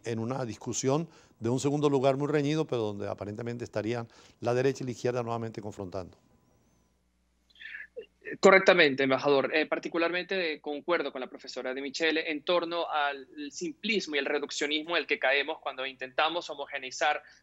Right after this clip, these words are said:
Speaker 2: la izquierda latinoamericana bajo un mismo esquema de patrón económico y político. Esto es mucho más complejo que esto. Eh, la expresión de lo que se denominó socialismo del siglo veintiuno,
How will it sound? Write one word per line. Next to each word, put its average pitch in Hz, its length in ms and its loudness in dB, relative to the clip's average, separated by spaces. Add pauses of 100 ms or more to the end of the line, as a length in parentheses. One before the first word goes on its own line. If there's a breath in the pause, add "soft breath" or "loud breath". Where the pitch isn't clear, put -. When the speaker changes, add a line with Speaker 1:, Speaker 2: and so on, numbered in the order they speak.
Speaker 2:
la 143 80 -2
izquierda 156 340 -2
latinoamericana 151 720 -6
bajo 147 200 -4
un 160 40 -12
mismo 156 220 -14
esquema 147 420 -4
de 135 140 -8
patrón 139 400 -4
económico 139 460 -2
y 127 40 0
político. 139 500 0
Esto 131 200 0
es 147 80 -4
mucho 156 240 0
más 143 140 -2
complejo 151 500 0
que 143 260 0
esto. 135 280 -6 (360 loud breath)
Eh, 143 120 2
la 143 80 2
expresión 165 560 -2
de 165 80 -2
lo 131 200 -6
que 127 260 -12
se 143 160 -10
denominó 135 320 -4
socialismo 156 520 -4
del 139 80 -2
siglo 143 240 0
veintiuno, 147 640 0